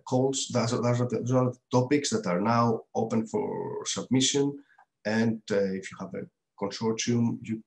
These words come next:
can apply here, but the difference is that you will have to use financial support of third parties, like do your own competitions and awards after you have been granted the project and include more S M Es in the whole concept. And,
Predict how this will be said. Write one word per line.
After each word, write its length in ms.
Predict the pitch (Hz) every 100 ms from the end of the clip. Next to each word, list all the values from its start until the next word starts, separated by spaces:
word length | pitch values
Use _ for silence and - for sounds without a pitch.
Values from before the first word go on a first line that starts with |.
| -
can 220 | 101 -
apply 340 | - - 107 101
here, 400 | - 123 139 120
but 160 | 101 -
the 80 | 95
difference 460 | 113 - 110 -
is 320 | 110 113 107 -
that 300 | 98 92 90 _ -
you 260 | - 107 104
will 180 | 101 101
have 160 | 104 -
to 80 | 101
use 340 | 98 104 104
financial 320 | - 98 104 104
support 340 | - - 104
of 80 | -
third 200 | 104 -
parties, 420 | 110 120 123 -
like 180 | 87 87 - -
do 140 | 113 104
your 180 | 104 98
own 140 | 104
competitions 840 | 104 101 - 113 113 110 - - - - - -
and 140 | 110
awards 520 | 90 90 107 110 -
after 400 | 101 101 - 98
you 160 | 98 98 -
have 180 | 101 -
been 120 | 104
granted 320 | 101 104 107
the 80 | 101
project 400 | - 107 110 110
and 100 | 95
include 280 | 92 110 104
more 240 | 107 117
S 160 | 117 -
M 120 | 120
Es 180 | 120 120
in 100 | 113
the 160 | 107 110 _ _ _ _ -
whole 220 | 120 117
concept. 440 | 123 120 147 147 - _ - - - -
And, 360 | 120 147 160